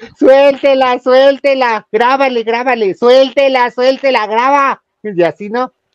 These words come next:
Hasta que ya, mira, se le, di-, dicen que porque ese día usó mucho acondicionador, Mari Carmen,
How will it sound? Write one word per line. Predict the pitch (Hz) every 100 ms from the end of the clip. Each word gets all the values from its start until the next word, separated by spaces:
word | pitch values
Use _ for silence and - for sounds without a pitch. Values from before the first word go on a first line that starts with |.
| _ _
Hasta | 131 139 - 151
que | 160 143
ya, | 160 180
mira, | 175 165 180 196
se | 196 170
le, | 165
di-, | 143 156
dicen | 151 165 202 190
que | 180
porque | 151 143
ese | 160 180
día | 160
usó | 160 180
mucho | 160 165 170
acondicionador, | - 139 123 - 120 113 139 156
Mari | 160 147
Carmen, | 180 180 208